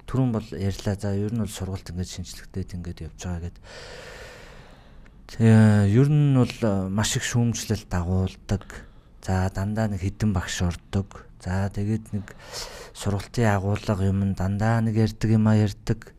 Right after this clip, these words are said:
гэдэг ийм шүүмжлэлүүд маш их байдаг байсан. Одоо бас харьцангуй гайгүй болсон. А, тэгэхээр ер нь энэ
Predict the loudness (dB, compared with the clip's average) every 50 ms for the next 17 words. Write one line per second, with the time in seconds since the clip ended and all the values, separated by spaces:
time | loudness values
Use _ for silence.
0 | -20 -20 -20 -20 -20 -20 -14 -12 -10 -6 -4 -2 0 0 0 0 0 -2 -2 0
1 | 0 0 2 0 -2 -6 -2 -2 -2 -2 -2 -8 -14 -14 -14 -14 -14 -16 -14 -10
2 | -4 -2 0 0 0 -2 -4 -8 -14 -16 -18 -20 -20 -20 -20 -20 -20 -18 -18 -18
3 | -8 -2 0 0 0 0 -2 -4 -4 -6 -6 -8 -6 -6 -8 -4 -2 -2 0 0
4 | -2 -8 -10 -12 -12 -14 -12 -10 -10 -8 -4 -4 -2 0 0 0 -2 -4 -6 -2
5 | -2 -2 0 -2 -4 -6 -6 -8 -8 -10 -10 -10 -12 -14 -16 -16 -16 -16 -12 -6
6 | -6 -6 -2 -2 -2 0 2 2 4 4 4 4 4 2 0